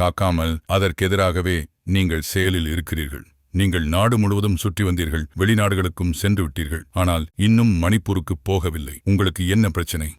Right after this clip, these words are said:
அங்கேயுள்ள குடிமக்கள், குடிமக்கள் யு-, குடிமக்கள் இல்லையா? அதனால் இதை நான் உங்களிடம் சொல்ல விரும்புகிறேன். மோடி சார் ஒன்றை கூறி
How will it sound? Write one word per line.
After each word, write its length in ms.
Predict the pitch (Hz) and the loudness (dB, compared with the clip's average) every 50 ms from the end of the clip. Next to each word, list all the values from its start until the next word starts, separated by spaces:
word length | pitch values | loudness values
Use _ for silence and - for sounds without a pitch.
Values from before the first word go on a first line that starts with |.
| - 90 101 | -2 2 2
அங்கேயுள்ள 520 | 123 127 135 135 127 120 113 117 120 113 - - | 4 4 4 4 4 4 4 4 2 2 0 0
குடிமக்கள், 500 | 101 101 113 107 92 85 - - 67 - - - - | 2 2 4 4 2 0 -4 -8 -10 -10 -10 -4 0
குடிமக்கள் 500 | 120 127 127 139 127 101 - - 107 104 101 | 0 2 4 2 2 0 2 0 0 2 2
யு-, 120 | 95 - | 0 2
குடிமக்கள் 500 | 120 120 120 117 113 - - - 120 104 | 2 4 4 4 2 0 0 -2 0 0
இல்லையா? 300 | 85 80 78 78 80 87 85 73 _ _ _ - - 90 | 0 0 -2 -2 -2 -4 -4 -6 _ _ _ -6 -2 0
அதனால் 340 | 92 104 113 110 95 87 76 - 95 | 0 2 2 2 0 -2 -2 -2 -2
இதை 140 | 95 92 92 | 0 0 2
நான் 240 | 90 90 90 87 85 | 2 2 2 2 0
உங்களிடம் 420 | 92 95 101 98 95 98 95 85 - | 0 2 2 2 2 0 0 -2 -2
சொல்ல 200 | - 95 101 95 | -2 0 0 0
விரும்புகிறேன். 480 | 85 82 82 78 78 80 82 76 73 73 _ _ - | 0 0 -2 -2 -2 -4 -6 -8 -10 -12 _ _ -4
மோடி 220 | 95 95 110 113 98 - | 0 2 2 2 2 2
சார் 180 | 107 95 95 92 90 | 0 0 0 0 0
ஒன்றை 180 | 87 82 87 76 | 0 -2 -2 -4
கூறி 260 | - 95 101 101 92 | -2 -2 0 0 0